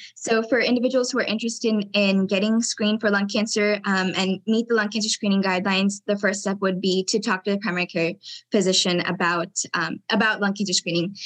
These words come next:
Uh, there's a, a, a conversation, um, that often needs to happen between, um, a primary care physician and, and the patient about the risks and benefits of lung cancer screening. And that's, it's very important to have, I think. So, um, talking with, um,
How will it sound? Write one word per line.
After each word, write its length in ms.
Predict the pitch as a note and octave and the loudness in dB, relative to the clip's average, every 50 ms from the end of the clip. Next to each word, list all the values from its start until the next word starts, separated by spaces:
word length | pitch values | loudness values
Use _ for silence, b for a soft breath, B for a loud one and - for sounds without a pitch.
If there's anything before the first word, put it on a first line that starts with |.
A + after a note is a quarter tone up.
| B B B _ - G3+ | B B B _ -2 0
Uh, 220 | G#3 F#3 F3+ F3 F3+ | 2 2 2 0 2
there's 240 | F#3+ A3 G#3 A3+ A3 | 2 2 2 4 2
a, 220 | A3 G3 G3 F#3+ - - _ _ _ - | 2 2 2 0 -2 -6 _ _ _ -2
a, 140 | G3 F#3 - | -2 0 0
a 60 | - | -2
conversation, 720 | G3+ G#3 A3+ G3+ G3+ A#3 - G3 G3 - G#3 F#3+ F#3+ G3 G3 - | -2 -2 0 0 0 0 -2 -2 -2 0 0 0 0 -2 -2 -2
um, 300 | - G3 F#3 F3+ F#3 F#3 | -2 0 0 0 0 0
that 100 | F#3+ F#3 | 0 0
often 220 | E3+ G3+ G3+ G3+ | 0 -2 -2 -2
needs 180 | F#3+ F#3 G3 G3+ | -2 -2 -4 -6
to 80 | - G#3 | -6 -4
happen 320 | - F#3 F3+ - G3+ G3 | -4 -2 0 2 2 2
between, 640 | F#3 F#3+ F#3 - - G3 F#3+ G3 F#3+ F#3+ G3 G3 - - | 2 0 -2 -2 -2 0 2 2 2 2 2 0 0 -2
um, 200 | F#3+ F#3 F#3 F3+ | -2 0 0 0
a 60 | F#3+ | -2
primary 260 | G3+ - G3 F#3+ F#3+ | 0 0 0 0 0
care 140 | G3 G3+ G3+ | 0 -2 -2
physician 380 | G3+ G#3+ F#3+ F#3+ F#3 - G3 F#3 | -2 0 -2 0 0 0 0 0
and, 200 | F3+ F#3 F#3 F3+ - | 0 0 -2 -2 -2
and 100 | - G3 | -2 -2
the 60 | G3 | -2
patient 400 | G3 - G3 F#3+ - - G3+ F#3+ | 0 0 0 0 2 0 0 0
about 300 | F#3 F#3 F#3 F3 E3 F3 | 0 0 0 -2 -2 -2
the 80 | - F#3 | -4 -2
risks 420 | E3+ F#3 F#3 F#3 - - - - - | -2 -2 -2 -4 -6 -12 -12 -8 -4
and 120 | F#3+ F#3 | -4 -2
benefits 420 | F3 F3 F3 F3+ G3 - F3+ F#3 - | 0 0 -2 -2 -2 -2 -4 -2 -2
of 120 | G#3 G3 | -2 -2
lung 140 | F#3 F3+ F#3 | -2 -2 -2
cancer 280 | - G3+ G#3 G3+ - F#3+ | -2 -4 -4 -2 -2 -2
screening. 480 | G3 - - G#3 G3 G3 G#3 G3+ G3+ G3+ B B B B B | -4 -2 0 0 2 2 4 2 2 0 B B B B B
And 280 | - F3+ F3 F3 F3 F3 E3+ _ - | -2 0 2 2 0 0 -4 _ -8
that's, 320 | D#3+ E3+ E3+ F#3 - - - | -4 -4 -4 -4 -4 -6 -6
it's 100 | G#3+ G3+ | -4 0
very 160 | G#3 A3 G#3 | 2 2 4
important 320 | G3+ G3+ G3+ G3+ F3 F#3+ - | 2 2 2 0 -2 -2 -4
to 60 | F#3 | -4
have, 160 | G3+ F#3 E3+ | -2 -2 -2
I 80 | F3 E3+ | -2 -2
think. 260 | - G3+ E3+ F3 F3 | -2 -2 -4 -4 -4
So, 320 | - - F3 F3 E3+ F#3+ - B B B B B B - | -4 -2 -2 -2 -2 -2 -6 B B B B B B -2
um, 120 | G3 F#3+ | 0 0
talking 400 | G3+ A#3 A3 - - G#3+ G3 F#3 | 2 0 0 0 2 2 2 4
with, 140 | F#3 F3 F3 - _ _ _ - | 2 0 -2 -4 _ _ _ -4
um, 460 | - F#3 F3 F3 F3 F3 F3+ F3+ G3+ | -2 -2 0 0 -2 -2 -4 -4 -6